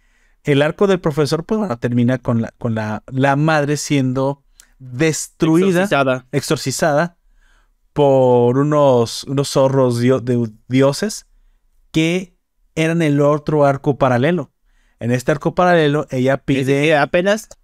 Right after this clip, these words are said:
Speaker 2: ni siquiera empezaron a, a, a calentar la olla para eso, güey. Apenas están comprando los
Speaker 1: Sí.
Speaker 2: ingredientes para hacer esa sopa, la neta,
Speaker 1: Pero bueno,
Speaker 2: porque
Speaker 1: no, pero ya
Speaker 2: ya co-,
Speaker 1: sí te
Speaker 2: sí,
Speaker 1: prepararon como que el
Speaker 2: madre.
Speaker 1: arranque, porque se explica bastante bien el por qué están ahí.
Speaker 2: Por eso te digo,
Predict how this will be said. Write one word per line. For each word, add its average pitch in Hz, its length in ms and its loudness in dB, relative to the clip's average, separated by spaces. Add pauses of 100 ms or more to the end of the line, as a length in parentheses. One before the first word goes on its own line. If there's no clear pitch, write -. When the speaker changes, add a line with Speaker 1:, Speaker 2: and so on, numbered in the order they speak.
(460)
Speaker 2:
ni 185 140 -4
siquiera 220 340 0
empezaron 240 420 0
a, 226 60 2
a, 156 200 -2
a 156 100 -6
calentar 151 420 -2
la 196 180 0
olla 220 280 0 (260)
para 147 220 0
eso, 185 300 -2
güey. 127 260 -4
Apenas 196 320 -2
están 196 200 -2
comprando 208 440 0
los 196 160 0
Speaker 1:
Sí. 180 80 -8 (680)
Speaker 2:
ingredientes 233 560 -2 (120)
para 165 180 0
hacer 175 200 -2
esa 202 180 0
sopa, 185 440 -2
la 151 180 -2
neta, 196 260 -4
Speaker 1:
Pero 190 80 2
bueno, 220 180 2
Speaker 2:
porque 165 140 -4
Speaker 1:
no, 208 140 0
pero 190 140 0
ya 220 200 2
Speaker 2:
ya - 100 -8
co-, - 260 -12
Speaker 1:
sí - 160 -6
te 311 80 2
Speaker 2:
sí, 247 60 0
Speaker 1:
prepararon 214 400 0
como 202 260 0
que 170 80 2
el 151 60 2
Speaker 2:
madre. 139 160 0
Speaker 1:
arranque, 160 300 0
porque 135 280 -2
se - 60 -10
explica 202 320 -2
bastante 156 420 0
bien 139 200 0
el 135 120 -2
por 110 220 -4
qué 117 200 -2
están 110 300 -4
ahí. 143 320 -4 (140)
Speaker 2:
Por 185 100 0
eso 196 80 -2
te 220 100 2
digo, 190 360 0